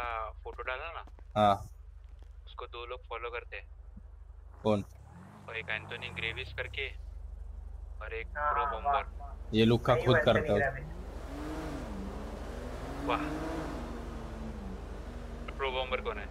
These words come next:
Speaker 3: हाँ, तो जब तक मेरा update नहीं दे रहा था ना मारने का, करता
Speaker 2: उसका ही
Speaker 3: हूँ
Speaker 2: दोस्त
Speaker 3: फॉलो।
Speaker 2: रहेगा वो, Bomber का ही था।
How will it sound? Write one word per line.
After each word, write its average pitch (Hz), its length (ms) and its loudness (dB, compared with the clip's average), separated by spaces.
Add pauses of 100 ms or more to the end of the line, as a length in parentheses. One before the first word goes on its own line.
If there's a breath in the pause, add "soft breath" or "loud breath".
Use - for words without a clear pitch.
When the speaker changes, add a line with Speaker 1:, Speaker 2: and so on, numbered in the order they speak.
(420)
Speaker 3:
हाँ, 160 100 8
तो 170 140 4
जब 175 200 10
तक - 180 10
मेरा 190 200 12
update 196 300 6
नहीं - 120 -2
दे 160 100 10
रहा 165 140 12
था 170 60 10
ना 233 120 8
मारने 170 360 8
का, 147 140 8
करता 123 180 4
Speaker 2:
उसका - 200 10
ही 127 60 12
Speaker 3:
हूँ 120 40 6
Speaker 2:
दोस्त 123 180 12
Speaker 3:
फॉलो। 110 100 10
Speaker 2:
रहेगा 101 180 10
वो, 95 120 2 (580)
Bomber 98 320 8
का 98 120 2
ही 98 60 2
था। - 180 -6